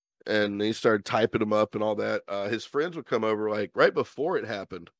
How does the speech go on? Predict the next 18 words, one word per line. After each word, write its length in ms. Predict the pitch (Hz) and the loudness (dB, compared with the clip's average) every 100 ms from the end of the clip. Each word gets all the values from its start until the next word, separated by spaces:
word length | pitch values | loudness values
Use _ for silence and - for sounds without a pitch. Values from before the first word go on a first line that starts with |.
| _ _ _ _ _ | _ _ _ _ _
Um, 480 | 101 104 104 101 101 - | -8 -6 -6 -10 -20 -10
one 180 | 110 131 | -6 -4
of 80 | |
their 120 | 120 107 | -4 -4
friends 360 | - 135 139 | -2 -2 -2
came 240 | - 110 107 | -2 0 2
over, 320 | 104 101 98 | 0 0 -2
and 100 | 104 | -2
he's 160 | 123 | -2
sitting 220 | - 135 120 | 0 -2 0
there 140 | 117 | -2
with 120 | 113 | -2
the 80 | 101 | -6
typewriter 600 | - 120 123 104 101 101 | -2 0 0 -2 -2 -4
typing 440 | - 110 113 104 | -2 0 0 -4
up 120 | 107 - | -4 -6
this, 220 | 101 - | -8 -4
like, 300 | 104 101 - | -4 -4 -8